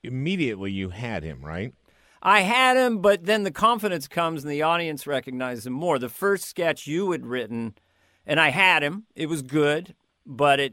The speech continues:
Speaker 2: then it went a little further. I, I didn't quite have the Larry King banter. "Can I finish one time? Can I finish one time? Larry,
Speaker 1: <laughs>
Speaker 2: why do you insist on interrupting me? Can I finish one time, Larry? Just, or are you gonna interrupt me all day long?"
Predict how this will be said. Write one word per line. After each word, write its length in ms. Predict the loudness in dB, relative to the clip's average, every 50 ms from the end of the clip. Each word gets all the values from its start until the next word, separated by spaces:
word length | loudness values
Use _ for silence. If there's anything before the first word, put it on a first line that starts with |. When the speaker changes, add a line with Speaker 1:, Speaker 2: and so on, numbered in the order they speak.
| -2
Speaker 2:
then 200 | 0 0 2 2
it 120 | 0 -2 -2
went 200 | -2 -2 -2 -2
a 60 | -2
little 200 | -2 -2 -2 -2
further. 400 | -4 -6 -4 -2 -2 0 0 -2
I, 180 | 0 0 0 0
I 20 |
didn't 220 | 0 0 -4 -6
quite 260 | -2 0 2 2 2 2
have 160 | 0 -2 -2
the 100 | -4 -4
Larry 320 | -2 -2 -2 0 0 -2
King 460 | -4 -6 -10 -8 -6 -4 -4 -4 -6
banter. 560 | -4 -4 -2 -2 -2 -4 -4 -6 -6 -6 -6 -6
"Can 140 | -6 -4 -4
I 40 | -2
finish 280 | 0 2 2 2 2 2
one 160 | 0 0 0
time? 300 | 0 2 2 2 2 0
Can 160 | -2 -4 -4
I 60 | -4 -2
finish 280 | 0 0 0 0 0
one 160 | -2 -2 -2 -2
time? 260 | -2 -2 -2 -2 0
Larry, 320 | 0 4 4 6 6 4 2 0 -2 -4 -4 -4 -6 -6 -6 -6 -6
Speaker 1:
<laughs> 440 | -8 -6 _ -4 -4 -4 _ -4 2
Speaker 2:
why 280 | 6 6 8 8 6 6
do 80 | 4 2
you 200 | 0 2 2 0
insist 440 | 0 -2 -2 0 0 0 0 2
on 200 | 4 4 4 4 2
interrupting 500 | 0 0 0 2 2 2 2 -2 -2 -2
me? 260 | 0 0 0 -2 -6 _ _ _ _ _
Can 100 | -2 -2
I 80 | 0
finish 280 | 0 0 0 0 0 0
one 160 | 0 0 0
time, 240 | 0 0 0 0 2
Larry? 340 | 2 4 4 2 0 -4 -8 _ _ _
Just, 200 | -6 -6 -6 -4 -2
or 80 | 0
are 40 | 2
you 60 | 2
gonna 140 | 2 2 2
interrupt 240 | 2 2 2 2 2
me 100 | 0 0
all 180 | 0 0 0 0
day 160 | -2 -4 -4
long?" 340 | -4 -4 -4 -4 -6 -6 -8